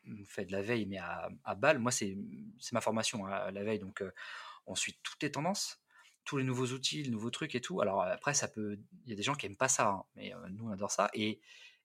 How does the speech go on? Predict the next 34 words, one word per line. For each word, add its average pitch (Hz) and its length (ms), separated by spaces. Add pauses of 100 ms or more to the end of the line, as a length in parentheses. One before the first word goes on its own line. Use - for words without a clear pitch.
et 113 60
clairement, 165 340
bah, 101 260
on 98 160
sait 165 240
que, 131 140
euh, 110 360 (300)
tu - 120
fais 110 80
bosser 104 240
O 104 80
S 98 100
Digital, 127 400
euh, 98 160 (600)
t'es - 100
à 98 40
la 135 80
pointe. - 260
Enfin, 110 120
t'es - 120
pas - 120
à 92 60
la 95 100
pointe, 113 340
hein, 92 60
attention, 107 320
on - 20
n'est 95 100
pas 104 200
non 101 120
plus - 140
des 101 80
rockstars, 131 420
mais 113 240